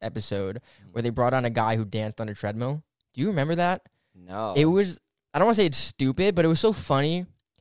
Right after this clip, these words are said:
Speaker 1: because it's like, w-, when I work out, I, I'll, I lift, I don't really run, but, like, I'll
Speaker 2: Yeah.
Speaker 1: dance just 'cause, like, I'm listening to music.
Speaker 2: Yeah.
Speaker 1: But it's funny,
Speaker 2: Feeling
Speaker 1: they,
Speaker 2: it.
Speaker 1: they found some random guy, and they're like, "Yo, we need a segment, come on." It was so funny.
Speaker 2: Is it a video that went viral and they brought him on?
Speaker 1: Yeah, probably. I can see if I
Speaker 2: That's
Speaker 1: could
Speaker 2: funny.
Speaker 1: find it, but,
Speaker 2: That's funny.
Speaker 1: um,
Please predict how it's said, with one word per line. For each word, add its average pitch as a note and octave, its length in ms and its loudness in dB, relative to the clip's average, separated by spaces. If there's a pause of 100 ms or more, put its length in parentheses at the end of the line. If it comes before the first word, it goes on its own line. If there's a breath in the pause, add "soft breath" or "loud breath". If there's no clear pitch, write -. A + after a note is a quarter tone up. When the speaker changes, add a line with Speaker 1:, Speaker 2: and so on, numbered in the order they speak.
(320)
Speaker 1:
because D3 320 2
it's C#3+ 140 -2
like, D3 220 2
w-, D#3 180 -6
when E3 100 4
I G3+ 100 6
work G#3 200 4
out, C#3 240 4
I, B2+ 160 0
I'll, B2+ 340 0
I B2+ 120 2
lift, A#2+ 260 0
I C3 60 2
don't B2+ 80 0
really A#2+ 160 -2
run, B2 200 -2
but, B2+ 100 -2
like, A#2+ 80 0
I'll C#3+ 120 6
Speaker 2:
Yeah. C3+ 60 -4
Speaker 1:
dance B2 340 0
just C3 180 -6
'cause, A#2+ 240 -6
like, A#2 220 -2 (220 loud breath)
I'm B2+ 120 -2
listening C#3+ 260 -2
to A#2+ 40 -2
music. C3+ 380 -2
Speaker 2:
Yeah. A2+ 220 0 (100)
Speaker 1:
But D3 80 -4
it's C#3 100 -6
funny, F3+ 180 2
Speaker 2:
Feeling D#3+ 180 4
Speaker 1:
they, - 40 -12
Speaker 2:
it. - 60 -18
Speaker 1:
they D3+ 100 0
found D#3+ 300 0
some C#3+ 180 -2
random C3+ 320 0
guy, C3 300 6
and A#2 160 0
they're B2 80 -4
like, B2 200 -2
"Yo, D#3+ 220 10
we C#3 160 0
need E3 140 0
a F3 80 2
segment, C#3+ 480 2
come C#3 160 0
on." A#2+ 240 2
It B2 40 -2
was D3 140 0
so E3+ 160 4
funny. D3 140 -2
Speaker 2:
Is C#3 80 4
it C#3+ 80 6
a C3+ 40 4
video C3+ 220 4
that B2 140 2
went A2+ 120 -6
viral A2+ 360 4
and G#2 100 0
they G2+ 80 -2
brought F#2+ 180 0
him F#2+ 80 -4
on? G#2+ 240 -2 (100)
Speaker 1:
Yeah, D#3+ 480 4
probably. B2+ 580 0
I A#2 100 2
can F3 140 -2
see G3+ 80 -2
if F#3 60 0
I E3 40 0
Speaker 2:
That's A#2+ 140 -2
Speaker 1:
could F#2 40 -6
Speaker 2:
funny. C3 180 0
Speaker 1:
find C3+ 100 0
it, A2+ 240 -4
but, A#2+ 180 0
Speaker 2:
That's A#2 100 0
funny. A2+ 220 -2
Speaker 1:
um, A2 160 -6